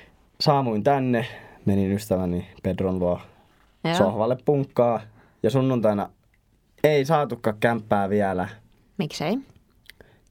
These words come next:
Speaker 1: Ei, ei tullut mitään infoa.
Speaker 2: Okei.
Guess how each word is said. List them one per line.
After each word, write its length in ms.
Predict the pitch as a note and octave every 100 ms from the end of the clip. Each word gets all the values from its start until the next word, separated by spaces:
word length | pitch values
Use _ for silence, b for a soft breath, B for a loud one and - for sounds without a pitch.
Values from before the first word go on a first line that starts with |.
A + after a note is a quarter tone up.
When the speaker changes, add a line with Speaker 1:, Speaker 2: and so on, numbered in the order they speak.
| _ _ - -
Speaker 1:
Ei, 240 | - C3 - C#3
ei 100 | C#3+
tullut 200 | C#3 C#3
mitään 220 | C#3 B2+
infoa. 280 | B2 - - _ _ _ _ _ F#3
Speaker 2:
Okei. 340 | D#3+ D#3+ G3